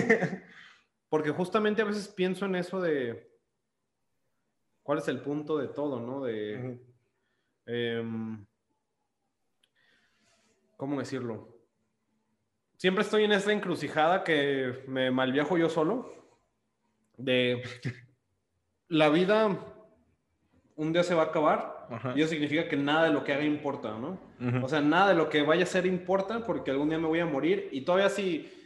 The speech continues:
Speaker 1: si lo que yo hago vive después de mí, el mundo un día va a acabar y,
Speaker 2: Y
Speaker 1: y no
Speaker 2: no
Speaker 1: va
Speaker 2: va a
Speaker 1: a
Speaker 2: haber
Speaker 1: servir
Speaker 2: nada.
Speaker 1: nada, ¿no?
Speaker 2: <laughs>
Speaker 1: Pero luego a veces pienso,
Speaker 2: Ujú.
Speaker 1: como la vida es muy corta y nada más tengo esto, todo lo que hago importa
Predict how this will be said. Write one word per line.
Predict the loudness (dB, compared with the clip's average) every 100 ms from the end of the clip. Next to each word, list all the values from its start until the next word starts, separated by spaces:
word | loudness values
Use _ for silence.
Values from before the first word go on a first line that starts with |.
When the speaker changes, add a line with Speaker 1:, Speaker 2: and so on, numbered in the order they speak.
| _
Speaker 1:
si | _ 0
lo | 2 2
que | 2
yo | 4 6
hago | 6 6 4 2
vive | 4 6 4
después | 2 0 0 0
de | 0
mí, | -2 -4 -8 -18 _ -6
el | -2
mundo | -2 -2
un | -2
día | -2
va | -2
a |
acabar | -2 -2 0 0
y, | 0 -2 -4 -10 -18 _ _ _ _ _ _ _ -16
Speaker 2:
Y | -10 -8 -6 -2
Speaker 1:
y |
no | 0
Speaker 2:
no | 2
Speaker 1:
va |
Speaker 2:
va | 4
a |
Speaker 1:
a |
Speaker 2:
haber | 4
Speaker 1:
servir | 4 4
Speaker 2:
nada. | 4 4
Speaker 1:
nada, | 6
¿no? | 6 6 4 4 2 2
Speaker 2:
<laughs> |
Speaker 1:
Pero | 4
luego | 6 6 6
a |
veces | 2 0
pienso, | 2 2 2 -4 -6 -18 _
Speaker 2:
Ujú. | -6 -6 -6
Speaker 1:
como | -4 0
la | 4
vida | 4 4
es | 2
muy | 0 0
corta | 0 2 0
y |
nada | 0
más | 0 -2
tengo | -2 -2
esto, | -2 -2
todo | 2 4
lo | 4
que | 0
hago | -2
importa | -2 -2 -2 -2 -2 -8 -12